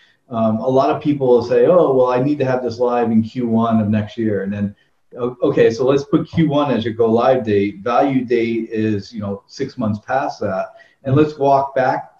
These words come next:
all the things that we have to do as a, as a vendor and you have to do as a customer.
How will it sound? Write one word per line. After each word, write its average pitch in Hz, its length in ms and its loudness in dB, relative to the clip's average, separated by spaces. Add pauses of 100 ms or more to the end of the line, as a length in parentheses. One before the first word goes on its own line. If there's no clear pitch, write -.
(120)
all 131 280 2
the 123 120 -2
things 139 340 -2
that 113 360 -2 (340)
we 185 180 2
have 214 160 2
to 113 60 -14
do 120 180 0
as 113 120 0
a, 110 260 0
as 107 140 -2
a 107 80 -2
vendor 135 440 2
and 113 120 2
you 151 100 4
have - 120 2
to - 60 -14
do 120 140 0
as 110 80 0
a 107 60 -2
customer. - 580 -6